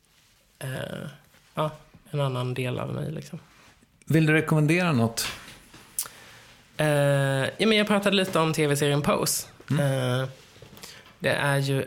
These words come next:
Speaker 1: en F X-serie. Jag tror att de släpper sin andra säsong nu. Jag tror att den här i Sverige...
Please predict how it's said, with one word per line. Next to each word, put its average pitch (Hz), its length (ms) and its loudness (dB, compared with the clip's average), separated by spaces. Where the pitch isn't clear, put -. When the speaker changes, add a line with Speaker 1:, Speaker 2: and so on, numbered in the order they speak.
Speaker 1:
en 123 440 0
F - 380 -4
X-serie. 131 1120 -2
Jag 147 240 -2
tror 147 380 0
att 143 460 -4
de 160 160 -2
släpper 165 300 -2
sin 143 220 -2
andra 127 320 0
säsong 120 480 -6
nu. 123 480 -4
Jag 127 160 -2
tror 135 200 0
att 127 120 -8
den 123 280 0
här 120 200 -2
i 120 80 0
Sverige... 131 1120 -2